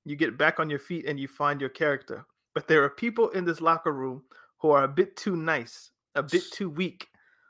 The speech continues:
I already told the players if the game had ended at, at, at the seventieth minute, it would have been an extraordinary performance. Unfortunately, it didn't end then.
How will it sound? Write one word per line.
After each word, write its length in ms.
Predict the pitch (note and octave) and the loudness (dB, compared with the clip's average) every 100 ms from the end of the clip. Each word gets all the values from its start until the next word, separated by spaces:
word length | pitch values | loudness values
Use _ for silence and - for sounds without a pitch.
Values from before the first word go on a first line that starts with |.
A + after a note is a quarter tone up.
| _ _ - | _ _ 2
I 80 | D3+ | 6
already 340 | F3 G#3 G3+ | 8 6 4
told 220 | - G3 | 0 -2
the 60 | E3 | -2
players 300 | - F3 D#3 | -2 0 0
if 100 | D3+ | -4
the 60 | D3 | -8
game 260 | C3+ E3 D#3+ | -8 -6 -6
had 140 | C3+ - | -8 -6
ended 280 | D3+ D3 | -6 -4
at, 120 | C3 - _ _ | -4 -6 _ _
at, 100 | D3 - _ _ - | -10 -10 _ _ -8
at 140 | C#3+ | -6
the 80 | C3+ | -8
seventieth 560 | - F#3+ F#3 D3+ C#3+ | -2 -2 -2 -4 -6
minute, 320 | B2+ B2+ B2+ - _ _ _ _ _ _ | -6 -6 -8 -12 _ _ _ _ _ _
it 140 | C#3+ | -2
would 140 | D3+ F3 | 0 0
have 100 | D3+ | 0
been 140 | D#3 | -2
an 100 | D3+ | -2
extraordinary 580 | C3+ - E3+ E3+ D3+ D3 | -4 -6 -2 0 0 -2
performance. 680 | C#3+ B2 D3+ C#3 A2 G#2+ _ _ _ _ _ - | -4 -6 -4 -4 -6 -14 _ _ _ _ _ -8
Unfortunately, 880 | C#3 - E3 E3+ E3+ D#3+ D3+ D3+ D#3+ _ _ | -8 0 2 2 -2 -6 -6 -8 -12 _ _
it 160 | A#2 A#2+ | -10 -6
didn't 280 | C#3+ C#3+ A#2+ | -6 -6 -6
end 280 | A#2+ B2+ A#2+ | -8 -8 -8
then. 260 | A#2+ A3 | -10 -12